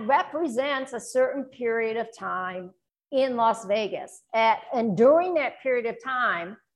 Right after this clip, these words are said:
America, Las Vegas, was the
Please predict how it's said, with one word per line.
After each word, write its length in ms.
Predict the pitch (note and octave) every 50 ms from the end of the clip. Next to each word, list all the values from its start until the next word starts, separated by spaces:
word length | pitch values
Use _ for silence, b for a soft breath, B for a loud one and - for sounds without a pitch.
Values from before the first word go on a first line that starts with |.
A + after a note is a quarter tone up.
| _ _ _ _ -
America, 840 | A#3+ A3+ A#3 B3+ C4+ D4 D#4+ D#4+ D#4 D#4+ - G3+ G3 F#3+ G#3+ - - -
Las 340 | A3 A3+ A#3 B3 C4 B3 A3+
Vegas, 540 | A3 C4 C#4+ D4 D4+ A#3 A3+ G#3+ G#3+ - - -
was 720 | G#3+ F3+ F#3+ F#3+ A#3 C4+ C#4+ C#4+ C4+ C4+ C4+ C#4 C4+ - - _ _
the 140 | F#3+ G3 F#3